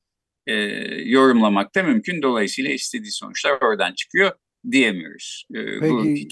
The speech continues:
Speaker 2: Güven Bey,
Speaker 1: kısa
Speaker 2: ben de başka bir şey de sormak istiyorum. Mesela bu konuyu, bu, a, çeşitli hayvanların bu renge karşı duyarlılıkları, sentience konusunu,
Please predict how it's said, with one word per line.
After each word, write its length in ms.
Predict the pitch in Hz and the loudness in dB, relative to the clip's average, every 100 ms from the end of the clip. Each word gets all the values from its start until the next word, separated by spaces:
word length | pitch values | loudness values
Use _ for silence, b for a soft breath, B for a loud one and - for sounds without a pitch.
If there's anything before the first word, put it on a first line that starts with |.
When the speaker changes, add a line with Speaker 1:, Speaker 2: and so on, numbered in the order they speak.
| - _ _ | -18 _ _
Speaker 2:
Güven 460 | _ - 139 143 151 | _ -10 -6 -2 2
Bey, 60 | 156 | 4
Speaker 1:
kısa 280 | 151 135 | 4 4
Speaker 2:
ben 160 | 156 160 | 4 4
de 120 | 165 | 4
başka 400 | 156 156 - 180 | 4 4 4 2
bir 60 | 156 | 2
şey 340 | - 170 160 | 4 4 6
de 160 | 156 147 | 6 4
sormak 440 | 156 156 165 170 | 4 4 4 0
istiyorum. 400 | - 156 147 147 | -4 0 2 4
Mesela 440 | 151 139 151 147 156 | 2 2 2 2 0
bu 80 | |
konuyu, 460 | 147 160 160 160 147 _ _ _ _ _ _ _ _ - | 2 4 6 6 4 _ _ _ _ _ _ _ _ -6
bu, 360 | 120 135 139 | -2 0 -2
a, 320 | 117 113 - - B B B B B _ - | -4 -8 -10 -14 B B B B B _ -8
çeşitli 960 | - 127 - - 160 151 139 151 127 - - - | -2 -2 -4 0 4 6 4 -2 -12 -14 -18 -16
hayvanların 840 | - 139 147 147 143 147 147 151 120 _ _ 147 _ B B B B B _ _ _ _ _ - | -4 2 4 4 4 4 4 2 0 _ _ _ _ B B B B B _ _ _ _ _ -14
bu 440 | 151 139 139 135 135 | -10 -4 -2 0 2
renge 760 | 147 147 151 170 160 139 139 - | 4 6 6 6 6 2 -8 -6
karşı 500 | 143 143 131 156 135 | 0 2 2 -2 2
duyarlılıkları, 920 | 147 147 143 143 147 151 151 147 135 | 6 6 6 6 4 4 4 4 0
sentience 760 | - 143 147 139 - 123 107 - - - | -2 0 0 0 -4 -4 -6 -8 -8 -4
konusunu, 680 | 143 135 131 - 139 156 | 0 0 0 0 4 6